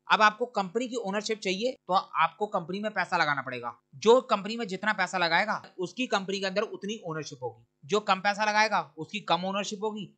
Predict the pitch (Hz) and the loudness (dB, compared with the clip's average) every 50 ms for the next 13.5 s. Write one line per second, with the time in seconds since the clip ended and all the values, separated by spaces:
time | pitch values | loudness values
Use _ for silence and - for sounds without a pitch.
0 | _ - 165 170 147 151 151 170 190 185 196 190 - 190 190 190 196 202 190 170 | _ -2 -2 0 2 2 2 2 2 0 -2 -4 -4 -2 0 2 2 2 2 0
1 | 143 143 - - _ - 170 160 - 240 233 185 185 170 160 160 151 143 143 131 | -4 -6 -10 -18 _ -8 -8 -6 -2 2 6 8 8 8 8 8 6 4 2 -4
2 | 127 143 127 135 127 123 131 139 - _ - 160 170 170 202 202 - - 170 165 | -8 -10 -8 -10 -10 -10 -12 -18 -18 _ -2 -2 0 2 2 0 0 0 -2 -2
3 | 156 - - 202 196 165 165 170 165 - - 196 202 - _ - 160 160 156 156 | -2 -2 -2 -4 -2 0 0 0 0 0 -2 -6 -6 -6 _ -6 -2 0 4 4
4 | 165 165 202 208 202 - 208 202 170 156 170 170 165 180 185 185 165 147 - - | 6 6 6 4 4 2 -4 -2 2 2 2 4 4 2 0 2 0 -2 -2 -4
5 | 107 104 _ _ - 135 156 185 196 196 202 202 208 208 208 190 175 160 165 165 | -8 -12 _ _ -4 4 6 8 8 8 6 4 4 2 2 2 2 4 4 4
6 | 180 196 - - - 170 160 165 165 - - 180 180 165 143 139 123 120 110 - | 4 4 -2 -8 -8 -4 0 0 0 2 2 0 0 0 0 -2 -4 -4 -6 -8
7 | - _ _ _ - 120 131 147 156 170 190 180 - 185 180 170 185 190 170 165 | -10 _ _ _ -12 -4 0 4 4 4 2 0 -4 -6 -4 -4 -4 -2 0 0
8 | 170 165 185 185 196 196 196 180 _ _ _ 131 147 147 - 185 170 170 165 180 | 0 0 0 0 0 0 -2 -4 _ _ _ -8 -8 -4 0 2 4 4 2 2
9 | - - 190 190 196 214 220 - _ _ _ - 151 151 160 165 185 170 165 156 | 2 2 4 4 4 2 -2 -4 _ _ _ -2 4 8 8 8 8 6 2 0
10 | 131 123 120 107 - _ _ _ 139 143 - 190 185 - 180 170 151 135 113 107 | 0 0 -2 -10 -12 _ _ _ -10 -4 2 2 2 4 2 -2 -2 -2 -2 -2
11 | 107 - _ _ - - 165 165 160 156 160 175 208 202 - - - 151 156 160 | -4 -14 _ _ 2 4 4 6 6 6 6 4 4 2 -4 -10 -6 -2 -2 0
12 | 156 - 190 190 180 165 165 160 160 185 180 170 175 180 185 170 185 175 - - | 0 0 -2 -2 -2 -2 -4 -4 -4 -4 -4 -2 -2 -2 -2 -2 -4 -4 -4 -2
13 | - 165 175 190 190 - 165 143 113 - | 2 4 4 4 2 0 -4 -6 -6 -6